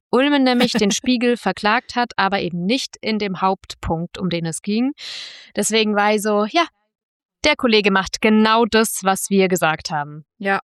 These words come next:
Speaker 2: nur, dass ich finde, dass die Medien diesmal das auch ganz gut sichtbar machen. Dass es da eben
Speaker 1: Ja?
Speaker 2: nicht um die Vorwürfe selber geht. Also zumindest die Sachen, die ich auf Instagram gesehen hab, waren schon so, dass sie erklärt haben, es geht nicht um die Vorwürfe selber,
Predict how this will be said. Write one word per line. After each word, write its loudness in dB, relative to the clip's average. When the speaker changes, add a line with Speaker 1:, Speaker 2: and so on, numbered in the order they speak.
Speaker 2:
nur, 2
dass -2
ich -6
finde, 0
dass -6
die -4
Medien 0
diesmal -2
das -6
auch -4
ganz -4
gut -6
sichtbar -4
machen. -8
Dass -4
es -8
da 0
eben 0
Speaker 1:
Ja? 2
Speaker 2:
nicht -2
um 0
die -2
Vorwürfe 0
selber 0
geht. -4
Also -4
zumindest -2
die -2
Sachen, -2
die -2
ich -4
auf -10
Instagram -2
gesehen -2
hab, -2
waren 0
schon -4
so, -4
dass -4
sie -2
erklärt -2
haben, 0
es -4
geht -4
nicht -4
um -2
die -2
Vorwürfe -4
selber, -2